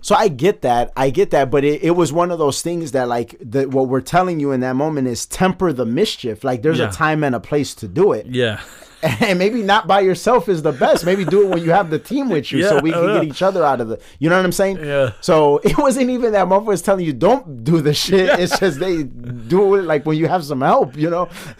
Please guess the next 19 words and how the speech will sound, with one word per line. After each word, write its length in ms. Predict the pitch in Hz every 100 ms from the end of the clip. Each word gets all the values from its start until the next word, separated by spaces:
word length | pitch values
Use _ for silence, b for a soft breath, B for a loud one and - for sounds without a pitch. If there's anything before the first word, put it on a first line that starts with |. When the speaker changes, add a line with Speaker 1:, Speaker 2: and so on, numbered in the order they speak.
| -
Speaker 1:
<laughs> 460 | - - - - -
Speaker 2:
Y'all 120 | 151
motherfuckers 500 | 139 139 240 131 127
never 240 | 135 135
gave 240 | 139 143 147
a 60 |
damn. 500 | 147 131 127 123 120 127 131
Speaker 1:
<laughs> 100 | -
Speaker 2:
No, 380 | 156 214 202 180
no, 160 | 185 226
but 140 | 185
it 80 | 233
was, 140 | 247
it 160 | 214 262
was, 220 | 240 156
it 160 | 170 180
was 200 | 196 160
a 80 |
good 540 | 170 180 160 165 139